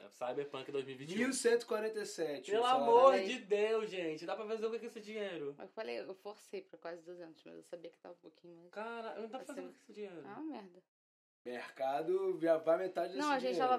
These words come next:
Speaker 3: vendo, eu e o Eric, uma estatística aí que a gente, né, a gente como quem, jovens que moram sozinhos, a gente entende, é, que, tipo, o dinheiro tá acabando antes do mês acabar, assim, do brasileiro, né?
Speaker 1: Putz,
Speaker 3: Principalmente
Speaker 1: bem antes.
Speaker 3: quem vive... exatamente, é abs-, é absurdo, né?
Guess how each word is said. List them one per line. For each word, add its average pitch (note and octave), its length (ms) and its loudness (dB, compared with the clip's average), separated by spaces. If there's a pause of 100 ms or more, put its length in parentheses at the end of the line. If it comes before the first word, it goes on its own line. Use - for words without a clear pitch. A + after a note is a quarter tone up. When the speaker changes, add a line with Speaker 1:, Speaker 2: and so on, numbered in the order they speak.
Speaker 3:
vendo, B3 140 -2
eu A#3+ 80 -2
e - 20 0
o A#3 40 2
Eric, A3+ 220 -2
uma A3+ 120 -6
estatística G#3+ 680 -12
aí F#3+ 180 -8
que F#3 100 -12
a F3+ 40 -6
gente, F#3 300 -12
né, F#3 240 -12 (100)
a E3+ 80 -18
gente F3 240 -18
como F3+ 260 -12
quem, E3+ 320 -12 (160)
jovens F3 440 -8
que - 100 -20
moram E3 200 -16
sozinhos, E3+ 320 -14
a - 20 -16
gente F3 340 -20
entende, F#3+ 420 -10 (640)
é, F3 480 -8 (160)
que, A#3 140 -14
tipo, - 240 -14
o A3+ 40 -6
dinheiro G#3+ 280 -10
tá A#3 80 -10
acabando A3 480 -8
antes A#3 300 -12
do B3 120 -12
mês A#3+ 240 -10
acabar, B3+ 400 -10
assim, G3 240 -10
do E3+ 120 -8
brasileiro, E3+ 560 -8
né? D#3+ 140 -10 (160)
Speaker 1:
Putz, G3+ 380 -20
Speaker 3:
Principalmente G#3 680 -6
Speaker 1:
bem A3+ 80 -8
antes. - 120 -14
Speaker 3:
quem A3 220 -12
vive... G3+ 220 -16
exatamente, B3 680 -10
é F#3+ 240 -8
abs-, F3 320 -18
é G3 200 -10
absurdo, F#3+ 680 -14
né? D#3+ 200 -16